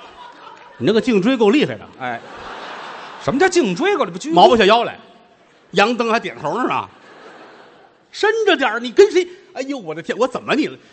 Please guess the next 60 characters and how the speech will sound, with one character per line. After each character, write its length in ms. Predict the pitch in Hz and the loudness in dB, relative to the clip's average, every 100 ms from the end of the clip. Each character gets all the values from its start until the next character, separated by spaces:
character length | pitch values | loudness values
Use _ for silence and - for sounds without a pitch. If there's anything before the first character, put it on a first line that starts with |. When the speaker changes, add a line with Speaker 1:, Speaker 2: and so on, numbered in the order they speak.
| - | -20
Speaker 1:
你， 140 | 151 _ - | -20 _ -6
你 180 | 190 | 0
在 100 | 247 330 | 4 4
外 140 | 339 | 2
边 60 | 262 | 0
儿， 40 | |
你 120 | 208 226 | -2 2
问 140 | 349 | 2
个 80 | 262 | 2
道 120 | 359 | 2
儿 120 | 339 | 2
不 120 | 254 | 2
也 60 | 269 | 0
客 200 | 269 294 | 0 -4
气 100 | 214 | 0
点 120 | 185 | 0
儿 40 | 165 | 2
吗？ 220 | 190 175 - | 0 0 -6
Speaker 2:
啊。 240 | 156 160 | -12 -10
Speaker 1:
老 120 | 139 131 | -6 -4
家， 220 | 135 110 - _ - | -4 -8 -14 _ -12
我 80 | 131 | -8
上 160 | 175 | -8
火 160 | 127 120 | -8 -8
葬 120 | 165 | -8
场 220 | - 127 | -8 -10
怎 80 | 147 | -10
么 60 | 120 | -10
走 100 | 113 | -10
啊？ 80 | 95 | -4
Speaker 2:
我 120 | 143 | 0
上 180 | 247 247 | 4 6
那 80 | 370 | 8
儿 140 | 254 | 6
干 180 | 175 139 | 2 -8
嘛？ 80 | 117 104 - - - - - - - | -8 -10 -12 -14 -16 -16 -18 -16 -4
我 140 | 233 | 0
上 140 | 240 | 0
那 80 | 359 | 2
儿 120 | 440 | 2
干 160 | 330 143 | 0 -2
嘛？ 100 | - | -4
Speaker 1:
客， 160 | 403 339 | -6 -6
伸 200 | - 453 480 | -2 0 0
着 80 | 381 | 2
点 120 | 269 | 2
儿 120 | 226 | 2
啊。 200 | 262 285 - 302 | 2 0 -6 -14
Speaker 2:
说 240 | - 392 | -4 -2
句 160 | 392 370 | 0 -2
伸 160 | 359 427 | -2 -2
着 80 | 480 | 0
点 120 | 349 | 0
儿 40 | 185 | 0
不 80 | 165 | -2
就 80 | |
完 160 | 165 123 | -6 -8
了 80 | 156 | -8
吗？ 100 | 415 | -8
Speaker 1:
就 80 | 294 | -8